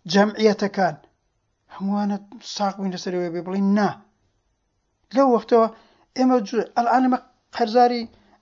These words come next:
حزبی دموکراتەکان و مجاهد و ڕزا پەهلەوین کە لە شەڕی ئێران و عێراق پەیامیەدا بە خومەینی «ئەگەر ئیجازەم بدەی من دێمەوە وەک خەلەبان، ئە، دفاع لە میهەنەکەم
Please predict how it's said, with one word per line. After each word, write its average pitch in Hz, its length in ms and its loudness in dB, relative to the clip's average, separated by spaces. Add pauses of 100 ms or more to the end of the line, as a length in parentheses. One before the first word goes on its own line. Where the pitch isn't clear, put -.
(120)
حزبی 214 280 -4
دموکراتەکان 220 720 0
و 226 80 -2 (180)
مجاهد 214 500 -2
و 220 120 0
ڕزا 220 200 2 (100)
پەهلەوین 220 460 0
کە 220 100 6 (640)
لە 202 140 2
شەڕی 202 240 4
ئێران 196 220 4
و 202 60 0
عێراق 202 220 2 (160)
پەیامیەدا 196 540 4
بە 180 100 -2
خومەینی 190 440 -2
«ئەگەر 180 200 0 (320)
ئیجازەم 190 520 2
بدەی 190 320 2
من 190 120 0
دێمەوە 190 360 2 (120)
وەک 190 120 0 (100)
خەلەبان، 185 460 2
ئە، - 440 -4 (460)
دفاع 185 320 4
لە 185 120 2
میهەنەکەم 175 580 0